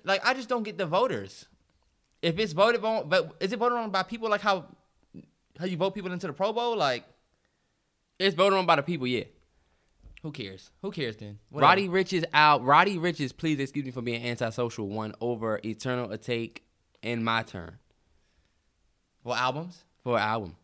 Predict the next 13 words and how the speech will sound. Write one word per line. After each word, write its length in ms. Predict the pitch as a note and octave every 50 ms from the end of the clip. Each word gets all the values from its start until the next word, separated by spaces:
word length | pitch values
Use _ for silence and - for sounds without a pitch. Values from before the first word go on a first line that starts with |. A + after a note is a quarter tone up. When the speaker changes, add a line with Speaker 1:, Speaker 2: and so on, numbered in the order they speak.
| _ _ _ _ _ _ _ _ _
Speaker 2:
I 80 | C3+ C#3+
Speaker 1:
Roddy 200 | D#3 F3 F#3+ G3
Ricch 260 | D#3+ F3+ G3+ F#3+ E3+
won 320 | D#3 D#3 E3 E3 D#3+ C#3+
Best 220 | A#2 C3 C#3 C#3 -
Album? 260 | C3 C3+ D3+ F#3 G#3+ - _ _ _ _ - - -
Speaker 2:
For 180 | C3 B2 A#2 -
Please 200 | - C#3 B2+ A2+
Excuse 200 | A2 A#2+ A2+ A2
Me 40 |
for 120 | G2+ G#2 G2
Being, 100 | G#2 A#2
yeah. 100 | A2 F2+